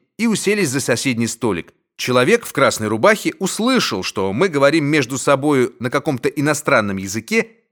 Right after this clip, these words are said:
и громко сказал женщине, которая пришла вместе с ним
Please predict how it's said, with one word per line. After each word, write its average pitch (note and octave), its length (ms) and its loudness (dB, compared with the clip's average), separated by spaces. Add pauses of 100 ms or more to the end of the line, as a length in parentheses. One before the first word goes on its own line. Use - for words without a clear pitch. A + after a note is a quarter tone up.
(200)
и D3 80 2
громко G3 400 2
сказал F3 460 2
женщине, F3+ 500 0
которая E3+ 400 2
пришла D#3 380 0
вместе D3 340 -4
с - 100 -6
ним G#2+ 240 -2